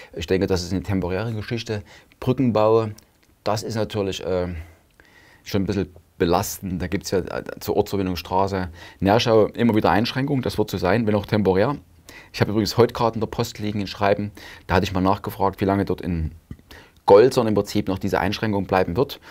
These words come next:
Da hat man gesagt, die Plan-, Planungen laufen. Da ist ja diese Ampelanlage auch schon ewig. Ist auch ein bisschen nervig.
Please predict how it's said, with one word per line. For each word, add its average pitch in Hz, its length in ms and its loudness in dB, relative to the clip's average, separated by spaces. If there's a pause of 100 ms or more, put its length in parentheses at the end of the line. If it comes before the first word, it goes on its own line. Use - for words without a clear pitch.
(140)
Da 87 80 -6
hat 95 100 2
man 104 120 2
gesagt, 95 260 -4
die - 60 -10
Plan-, 92 560 -2
Planungen 92 340 2
laufen. 98 300 2
Da 95 80 -2
ist 85 60 -4
ja 95 60 -4
diese 92 140 -4
Ampelanlage 90 500 2
auch 113 80 4
schon - 160 -6
ewig. 95 380 0 (720)
Ist - 100 -10
auch 104 60 -2
ein 90 80 -4
bisschen 87 200 -6
nervig. 78 360 -6